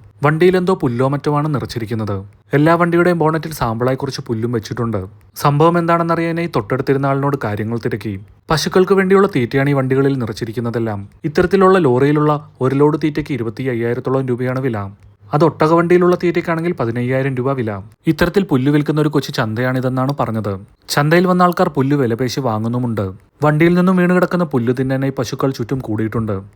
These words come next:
എന്തെല്ലാം കാഴ്ചകളും എന്തെല്ലാം കച്ചവടങ്ങളുമാണ് ഓരോ നാട്ടിലും കാണാൻ സാധിക്കുന്നത്. കാഴ്ചകൾ കണ്ടുനിന്ന് സമയം പോയതറിഞ്ഞില്ല.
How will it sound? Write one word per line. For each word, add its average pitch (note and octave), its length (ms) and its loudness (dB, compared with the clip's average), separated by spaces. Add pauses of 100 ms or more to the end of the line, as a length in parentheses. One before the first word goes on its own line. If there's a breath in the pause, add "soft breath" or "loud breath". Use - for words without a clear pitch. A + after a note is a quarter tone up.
(140)
എന്തെല്ലാം F3 460 2
കാഴ്ചകളും F3+ 420 0
എന്തെല്ലാം B2 400 -2
കച്ചവടങ്ങളുമാണ് C3 600 -2
ഓരോ A#2 220 -2
നാട്ടിലും A#2+ 440 -4
കാണാൻ G#2 260 -4
സാധിക്കുന്നത്. G#2+ 600 -6 (300)
കാഴ്ചകൾ D#3 320 0
കണ്ടുനിന്ന് F3+ 440 0
സമയം B2 340 -4
പോയതറിഞ്ഞില്ല. A2+ 720 -2